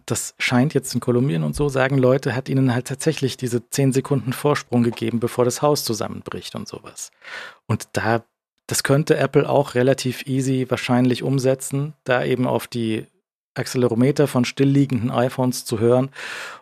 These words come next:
und da diese, diese Frühwarnung zu geben. Das habe ich jetzt auch in den Videos gesehen von, aus Kolumbien und sowas, ähm, dass diese Häuser, die brauchen auch einen Moment zum Einstürzen.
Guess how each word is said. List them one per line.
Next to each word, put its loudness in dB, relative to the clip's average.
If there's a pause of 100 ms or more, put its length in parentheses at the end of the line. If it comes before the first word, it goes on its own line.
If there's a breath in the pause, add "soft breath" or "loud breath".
und 0
da 2
diese, 0
diese -2
Frühwarnung 2
zu -10
geben. -10
Das -8
habe -2
ich -4
jetzt -6
auch -4
in 8
den 4
Videos 0
gesehen -2 (120)
von, 0
aus -4
Kolumbien 0
und -2
sowas, -2 (500 loud breath)
ähm, 4 (600)
dass -2
diese 2 (520)
Häuser, 4
die 0
brauchen -2
auch -4
einen 2
Moment 2
zum 0
Einstürzen. -4